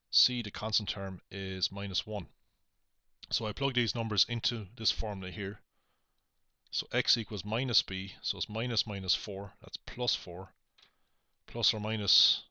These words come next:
the square root of b squared minus four A C. B squared is minus four. Minus four squared is plus sixteen. Minus four times A times C. Minus four by plus four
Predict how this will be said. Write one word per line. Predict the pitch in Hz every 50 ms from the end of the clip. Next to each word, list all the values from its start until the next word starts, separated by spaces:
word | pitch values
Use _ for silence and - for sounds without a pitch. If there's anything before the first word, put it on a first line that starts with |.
| _ _ _ _ _ _ _ _ _ _ _
the | - -
square | - - - - 117 107
root | 107 110 113 113 101 - - - - - - _
of | - 92 95 98 98 95 95 92 90 - - - - _ _ _ _ _ _ _
b | - 120 120
squared | - - - - 110 104 98
minus | 104 101 101 98 95 -
four | - - 107 101 98
A | 98 98 92
C. | - - 110 110 98 87 - - _ _ _ _ _ _ - - - - _ _ _
B | - 123 135
squared | - - - 127 113 101
is | 101 -
minus | - 107 104 101 95 -
four. | - - 104 95
Minus | 95 104 117 127 120 107
four | - - 131 117 107
squared | - - - - - 117 117 120 113 101
is | 98
plus | - - - 110 101 -
sixteen. | - 107 - - - - 98 95 92 95 - _ _ - - _ _ - - - - - _ _ _ _ _ _
Minus | - 107 107 110 110 104 -
four | - - 135 131 123
times | 117 - - 113 110 107 113
A | 110 110 110
times | - - 104 98 90 -
C. | - 101
Minus | 92 98 110 123 127 123 104 -
four | - - 131 123 117
by | 104 107 98 101 98 90 - - - _ _ _ -
plus | - 143 127 -
four | - - - 104 101 101 95